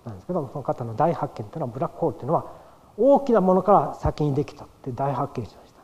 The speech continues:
これちょっとわかり-、これ横軸に時間で、ブラックホールが最盛期っていうのは百、今から百十億年ぐらい前なんですけど、これ、まあ、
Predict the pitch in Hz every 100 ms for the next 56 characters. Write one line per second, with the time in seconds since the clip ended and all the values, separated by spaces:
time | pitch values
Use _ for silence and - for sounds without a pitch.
0 | - 156 196 - 170 156 - 151 - -
1 | - 156 170 196 202 196 156 175 165 160
2 | 160 - - 180 185 185 139 117 - -
3 | - 190 208 220 170 - 123 117 - -
4 | 196 185 165 175 226 117 95 143 175 170
5 | 175 170 160 156 143 101 98 92 90 147
6 | 185 - - - 156 156 - 156 139 -
7 | -